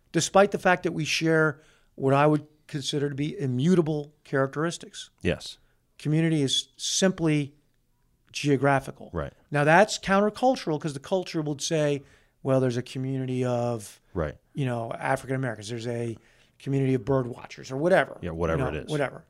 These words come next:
Speaker 1: That, it's not so from F three standpoint. It could be, you could share immutable characteristics, and perhaps
Speaker 2: Wha-, yeah, like you
Speaker 1: you
Speaker 2: said, the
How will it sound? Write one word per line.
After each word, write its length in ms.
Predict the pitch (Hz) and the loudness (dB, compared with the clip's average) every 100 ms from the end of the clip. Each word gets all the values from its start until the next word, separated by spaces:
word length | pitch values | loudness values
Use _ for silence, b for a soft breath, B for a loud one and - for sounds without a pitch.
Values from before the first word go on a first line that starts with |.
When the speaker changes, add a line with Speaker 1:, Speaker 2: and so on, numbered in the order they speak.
| _ | _
Speaker 1:
That, 200 | 165 226 302 _ _ | -8 -8 -10 _ _
it's 220 | 170 - | -8 0
not 220 | 196 240 | 2 2
so 460 | - 123 113 123 151 - | 0 -4 -4 -6 -12 -8
from 160 | 139 | -2
F 140 | 139 139 | -2 -2
three 120 | 156 | -6
standpoint. 500 | - 127 - 123 - | -2 -6 -4 -8 -8
It 100 | - | -6
could 140 | 175 | -4
be, 300 | 143 151 143 b b b b - | -2 -2 -4 b b b b -6
you 140 | 185 | -4
could 160 | 175 - | -2 -2
share 600 | - - 208 294 277 196 | -2 4 8 8 6 4
immutable 400 | 143 131 117 113 | 2 0 -2 -4
characteristics, 800 | 123 113 117 123 - - - - b b b b | -4 -6 -8 -12 -10 -12 -12 -14 b b b b
and 300 | 160 160 - | 0 0 -2
perhaps 880 | - 185 - 269 285 - - - - - | -2 -2 0 2 4 2 -2 -4 -6 -10
Speaker 2:
Wha-, 240 | 123 127 - - | -6 -6 -6 -8
yeah, 320 | 113 95 - - | 0 0 0 -8
like 180 | - 110 | 2 4
you 100 | 233 | 8
Speaker 1:
you 80 | - | 6
Speaker 2:
said, 220 | - 87 | 6 2
the 200 | - - | -2 -4